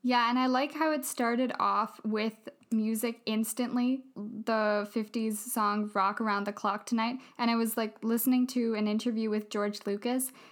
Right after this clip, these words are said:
and he was saying how he considers this movie to be a musical, and when he was pitching it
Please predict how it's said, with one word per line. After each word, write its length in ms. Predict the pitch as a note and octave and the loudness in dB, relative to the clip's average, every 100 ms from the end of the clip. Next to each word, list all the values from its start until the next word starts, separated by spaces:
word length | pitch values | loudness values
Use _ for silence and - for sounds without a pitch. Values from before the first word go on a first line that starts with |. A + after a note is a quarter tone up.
| - | 0
and 100 | B3 | 2
he 60 | A#3+ | 4
was 180 | A#3 A#3 | 2 0
saying 280 | G#3+ A3 | 0 2
how 240 | A3+ G#3+ G#3 | 2 2 2
he 140 | G#3+ | 0
considers 680 | A3 A#3 A3+ - G3+ G#3+ G#3+ | 0 0 2 0 0 0 -2
this 200 | A3+ A3 | -2 -2
movie 320 | G#3+ G#3 G#3+ | -2 -2 -4
to 240 | G#3 A3+ | -4 -4
be 160 | G#3 G#3+ | -2 -2
a 60 | G#3 | -2
musical, 640 | F#3+ G3+ A#3 A#3+ C4 C#4+ - _ - | -2 -4 -4 -4 -4 -4 -10 _ -2
and 140 | A3+ | 0
when 140 | A3 | 2
he 80 | A3 | 2
was 160 | A3+ A3 | 0 -2
pitching 380 | - G#3+ A#3+ A3 | -6 -4 -2 -2
it 200 | G#3+ | -4